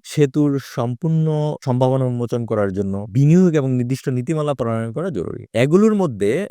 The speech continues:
দক্ষিণ পশ্চিমাঞ্চলের ভেতরের জেলাগুলোতে পৌঁছাতে বন্যা সহনশীল টেকসই সড়ক নির্মাণ করা,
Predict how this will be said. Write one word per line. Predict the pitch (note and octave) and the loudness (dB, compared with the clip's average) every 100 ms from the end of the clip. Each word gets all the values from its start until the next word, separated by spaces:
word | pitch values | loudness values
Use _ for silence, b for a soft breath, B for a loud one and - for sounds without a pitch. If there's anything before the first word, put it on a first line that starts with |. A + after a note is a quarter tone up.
| C3 | -2
দক্ষিণ | A#2+ C3 - G#3 | 2 2 2 0
পশ্চিমাঞ্চলের | F3+ - D#3 C#3+ C#3+ C#3 G#2 | 0 -2 -2 -2 0 0 0
ভেতরের | E2 G#2+ C#3+ E3 D#3+ - G2+ | -2 0 2 2 2 -2 -2
জেলাগুলোতে | G#2 G2+ G2+ G2+ G2+ G#2+ B2 F3 | 2 4 2 0 -2 -2 -2 -2
পৌঁছাতে | B2 A#2+ B2+ B2 A#2 | -4 -4 -4 -4 -4
বন্যা | E2+ G#2 B2+ D3 D3 D3 | -2 -2 -2 -2 0 0
সহনশীল | - B2+ A2+ - A2+ A2 G#2+ - | -2 -6 -6 -6 -4 -4 -4 -2
টেকসই | D3+ - F3+ | -2 -2 -4
সড়ক | - A#2+ C#3+ - | -2 -2 -2 -4
নির্মাণ | G2+ G2+ G#2 | -4 -4 -4
করা, | F#2+ F#2 | -4 -4